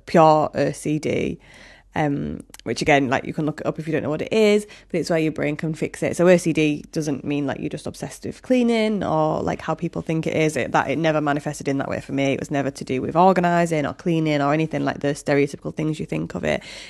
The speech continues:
It's when your brain obsesses over a certain thought or a certain compulsion or something. And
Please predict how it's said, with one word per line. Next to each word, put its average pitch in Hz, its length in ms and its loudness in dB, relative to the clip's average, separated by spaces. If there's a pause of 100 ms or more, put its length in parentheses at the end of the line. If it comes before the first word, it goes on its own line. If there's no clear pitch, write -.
It's 165 120 -2
when 190 120 4
your 160 80 4
brain 151 240 2
obsesses 147 680 -4
over 160 240 -4
a 156 80 -4
certain - 380 -4
thought 147 440 -4
or 147 180 -4
a 160 80 -6
certain - 260 -6
compulsion - 720 -6
or - 240 -8 (840)
something. 165 420 0
And 165 340 -2